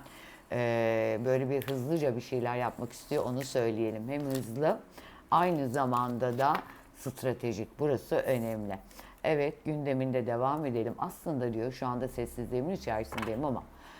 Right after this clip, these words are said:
o benim hayatımda yıldız," dedi, "ve gözlemliyorum onu," diyor aslında. "Ona yolculuk yapmak istiyorum ve hayata onunla yolculuk yapmak istiyorum birliktelikle alakalı. Sadece evet korkularım vardı net karar vermekle ilgili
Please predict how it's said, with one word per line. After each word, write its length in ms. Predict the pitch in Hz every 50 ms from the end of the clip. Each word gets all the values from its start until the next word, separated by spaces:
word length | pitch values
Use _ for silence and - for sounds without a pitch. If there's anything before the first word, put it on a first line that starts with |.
| - - - - - -
o 140 | - 208 196
benim 220 | 180 143 131 120
hayatımda 640 | 117 120 120 117 113 113 117 117 - 117 123 120 127
yıldız," 600 | 123 113 117 117 113 110 - 139 139 123 104 92
dedi, 280 | 117 101 - 107 101
"ve 80 | 131 165
gözlemliyorum 800 | 143 139 123 117 - 120 113 110 110 113 127 165 226 214 160 127
onu," 240 | 110 104 101 98
diyor 180 | 101 104 101 87
aslında. 580 | 90 110 - - - 104 104 104 104 120 139 156 - - - - - - - - - -
"Ona 240 | 123 123 120 123 135
yolculuk 520 | 127 113 110 110 - 113 104 110 - -
yapmak 340 | 113 107 - - 110 117 -
istiyorum 520 | - - - - - 120 110 110 104 107
ve 100 | 117 143
hayata 760 | 139 107 123 156 202 226 190 131 113 107 - - 123 143 143 - - - -
onunla 580 | 120 123 117 123 139 175 202 202 165 123 110
yolculuk 580 | 110 110 110 104 104 101 - - 95 - - -
yapmak 320 | 107 101 - - 104 104
istiyorum 440 | - - - - 113 107 107 107 101
birliktelikle 680 | 113 113 110 107 104 - - 110 104 104 - - -
alakalı. 580 | 107 107 107 107 104 107 107 - - 104 107 - - - - - - - - -
Sadece 680 | - - - 160 151 147 - 113 104 - 113 120 123 120 - - - - - -
evet 340 | - 123 117 110 104 - -
korkularım 640 | - 117 113 113 117 - 120 117 120 117 147 180 190
vardı 500 | 160 123 113 110 107 - - 127 135 123
net 220 | 110 113 113 - -
karar 380 | - 117 107 107 104 107 101
vermekle 520 | 101 95 101 101 101 117 139 135 - 123 98
ilgili 480 | 92 104 104 - 107 92 107 135 131